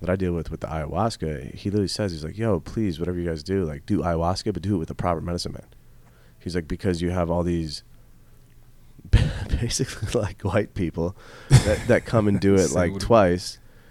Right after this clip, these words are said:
Speaker 1: and, like, I can lead you." And then if somebody goes to a spot where they need to be taken out by medicine man, these
Speaker 2: They
Speaker 1: people
Speaker 2: don't
Speaker 1: don't know
Speaker 2: know
Speaker 1: how
Speaker 2: how.
Speaker 1: to do it. And then now they have these terrible experiences until they do it again with the proper medicine man. You know what I mean? Like,
Speaker 2: Damn, sounds like I need to take an ayahuasca trip.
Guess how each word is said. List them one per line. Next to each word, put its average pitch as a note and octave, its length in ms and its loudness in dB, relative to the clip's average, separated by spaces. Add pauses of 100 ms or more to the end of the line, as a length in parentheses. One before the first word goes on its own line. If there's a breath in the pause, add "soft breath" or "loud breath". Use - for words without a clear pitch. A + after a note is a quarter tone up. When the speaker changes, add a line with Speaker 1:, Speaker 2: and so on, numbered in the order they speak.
(240 soft breath)
Speaker 1:
and, F2+ 120 -4
like, F2+ 180 -2
I A2 100 0
can G2 160 -2
lead G2+ 220 0
you." D#2+ 160 -2
And F#2 140 -2
then F2 140 2
if E2 100 0
somebody G2+ 280 4
goes F2+ 280 4
to - 100 -2
a D2+ 60 0
spot - 420 -2
where D2+ 120 -4
they F2 120 -2
need F2+ 320 -2
to E2 160 -4
be C#2+ 200 -8
taken E2 380 -4
out E2+ 260 0
by D#2 140 -2
medicine E2+ 280 -2
man, G#2 140 2
these F#2+ 100 0
Speaker 2:
They F#2 60 -4
Speaker 1:
people G#2+ 120 0
Speaker 2:
don't F#2 120 2
Speaker 1:
don't F2+ 80 2
know F2+ 40 2
Speaker 2:
know F2+ 60 2
Speaker 1:
how G2 120 2
Speaker 2:
how. F2+ 40 0
Speaker 1:
to G2 60 2
do G#2 140 4
it. - 200 -4
And F2+ 100 -2
then F#2 140 0
now F#2+ 220 2
they F2 100 0
have F2 180 -2
these D#2+ 140 -6
terrible E2+ 280 -2
experiences D#2+ 680 -4
until - 220 -6
they D#2+ 100 -4
do D#2+ 160 -4
it D2 40 -8
again D2+ 260 -8
with D2 100 -14
the - 60 -14
proper C#2 260 -8
medicine D#2 360 -4
man. - 220 -10 (1200 soft breath)
You G#2 120 0
know G2+ 60 4
what G2+ 60 4
I - 20 2
mean? G2 100 2
Like, F2 240 -4
Speaker 2:
Damn, F2 300 -4
sounds G#2 280 -2
like F#2+ 100 -4
I F#2 60 -4
need F#2 220 -4
to - 80 -12
take F2 140 -4
an F2 60 -8
ayahuasca F#2+ 540 -8
trip. G2+ 260 -10